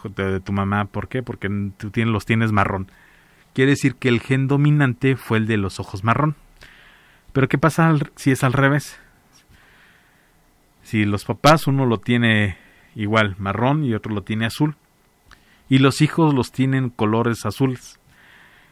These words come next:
entonces el gen dominante es el del color azul. Igual aquí, entre el cinco y el diez por ciento va a ser de los pa-, de los pacientes que tienen, este, antecedentes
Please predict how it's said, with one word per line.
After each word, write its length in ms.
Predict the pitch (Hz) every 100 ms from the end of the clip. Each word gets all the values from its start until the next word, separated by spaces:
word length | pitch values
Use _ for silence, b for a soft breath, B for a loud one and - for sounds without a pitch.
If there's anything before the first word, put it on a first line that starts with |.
| b
entonces 360 | 98 95 113 127
el 100 | 117
gen 220 | 135 139
dominante 840 | 131 127 123 131 131 117 120 -
es 140 | 104 113
el 140 | 98
del 160 | 101 95
color 320 | 101 98 98
azul. 320 | 101 - 123 - _ _ _
Igual 320 | 135 120 117
aquí, 260 | 123 - 160 b b b b b b b b b b _ -
entre 320 | 117 117 120
el 80 | 110
cinco 320 | 165 185 160
y 80 | 123
el 100 | 120
diez 160 | 139
por 220 | - 170 -
ciento 560 | - 170 147 123 156 139
va 240 | 113 123
a 60 | 131
ser 380 | - 120 135 - _ _ _
de 200 | 110 101
los 140 | 98 -
pa-, 160 | 107
de 160 | 113 101
los 100 | 92
pacientes 300 | 92 139 143
que 100 | 117
tienen, 340 | 113 127 127
este, 480 | 110 - 95 98 98
antecedentes 680 | 95 101 98 104 117 127